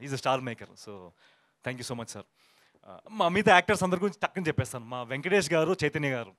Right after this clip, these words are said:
సినిమాలో అసలు నిన్న అందరితో కూర్చొని అందరు నవ్వుతుంటే, అసలు క్లాప్స్ కొడుతుంటే చాలా హ్యాపీగా ఉన్నది. ఆ, చాలా కిక్ వచ్చింది. So,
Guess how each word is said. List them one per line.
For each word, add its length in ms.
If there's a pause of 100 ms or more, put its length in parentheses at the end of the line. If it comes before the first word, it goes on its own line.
(460)
సినిమాలో 640
అసలు 240
నిన్న 260
అందరితో 560
కూర్చొని 380
అందరు 280
నవ్వుతుంటే, 680
అసలు 300
క్లాప్స్ 460
కొడుతుంటే 340 (160)
చాలా 280
హ్యాపీగా 360
ఉన్నది. 300 (580)
ఆ, 460 (140)
చాలా 140
కిక్ 220
వచ్చింది. 280
So, 240